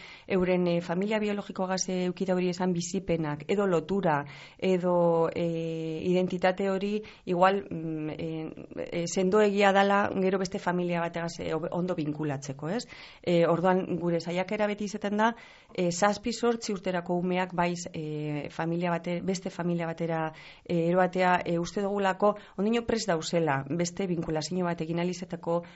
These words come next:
afektiboki zabalik dauzela, eta behar izen hori daukiela. Eh, orduan,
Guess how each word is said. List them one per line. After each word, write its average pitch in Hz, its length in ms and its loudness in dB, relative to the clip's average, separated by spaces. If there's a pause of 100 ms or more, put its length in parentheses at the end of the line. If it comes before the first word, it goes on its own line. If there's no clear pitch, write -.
(100)
afektiboki 190 640 -2
zabalik 175 420 2
dauzela, 175 500 0 (260)
eta 165 500 2
behar 185 280 4
izen 185 240 -4
hori 185 320 0
daukiela. 139 580 -4 (360)
Eh, 160 680 0
orduan, 180 300 2